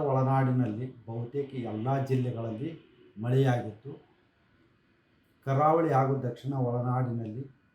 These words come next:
ಕೆಲವು ಕಡೆ ಮಾತ್ರ ಮಳೆಯಾಗಿದೆ. ಮುಖ್ಯವಾಗಿ ನಾರಾಯಣಪುರ, ಯಾದಗಿರಿ ಜಿಲ್ಲೆಯಲ್ಲಿ ಐದು ಸೆಂಟಿಮೀಟರ್ ಮಳೆಯಾಗಿದೆ. ಇಳಕಲ್, ಬಾಗಲಕೋಟೆ ಜಿಲ್ಲೆಯಲ್ಲಿ ಐದು ಸೆಂಟಿಮೀಟರ್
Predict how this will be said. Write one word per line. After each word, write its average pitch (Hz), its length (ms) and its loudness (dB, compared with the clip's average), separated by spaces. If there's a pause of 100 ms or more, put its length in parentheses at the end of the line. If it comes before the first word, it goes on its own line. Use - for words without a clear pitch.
(100)
ಕೆಲವು 131 320 2
ಕಡೆ 123 140 -2 (140)
ಮಾತ್ರ 123 220 -6 (120)
ಮಳೆಯಾಗಿದೆ. 110 580 -8 (1300)
ಮುಖ್ಯವಾಗಿ 135 720 2 (260)
ನಾರಾಯಣಪುರ, 131 800 2 (960)
ಯಾದಗಿರಿ 135 680 0
ಜಿಲ್ಲೆಯಲ್ಲಿ 127 380 0 (100)
ಐದು 127 200 0
ಸೆಂಟಿಮೀಟರ್ 107 520 -8
ಮಳೆಯಾಗಿದೆ. 110 500 -8 (1200)
ಇಳಕಲ್, 127 540 0
ಬಾಗಲಕೋಟೆ 131 640 2 (100)
ಜಿಲ್ಲೆಯಲ್ಲಿ 120 360 -2 (100)
ಐದು 113 180 -6
ಸೆಂಟಿಮೀಟರ್ 113 560 -8